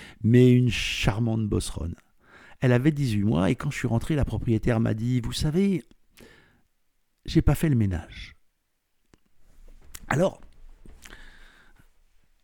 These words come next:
quand on est comportementaliste comme moi, hein, et que le cœur du job, c'est d'être en empathie avec les propriétaires, bien sûr, le fait qu'elle me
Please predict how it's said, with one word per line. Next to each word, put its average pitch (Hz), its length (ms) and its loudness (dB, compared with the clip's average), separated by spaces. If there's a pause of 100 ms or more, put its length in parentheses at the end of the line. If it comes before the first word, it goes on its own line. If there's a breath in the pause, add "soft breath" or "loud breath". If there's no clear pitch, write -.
(2250)
quand - 180 -6
on 107 100 2
est 107 200 2 (540)
comportementaliste 98 880 -4
comme 120 240 -2
moi, 165 140 2
hein, 113 180 -4
et 104 180 -4 (920)
que - 80 0
le 101 80 2
cœur 107 240 0
du 104 120 -4
job, 110 380 2
c'est - 200 -6
d'être 98 260 -4
en 95 120 2
empathie 107 600 -2
avec 87 200 -6
les - 60 -8
propriétaires, 92 960 -4 (920)
bien 135 100 4
sûr, - 180 2
le 156 80 6
fait - 200 0
qu'elle 131 180 2
me 131 580 4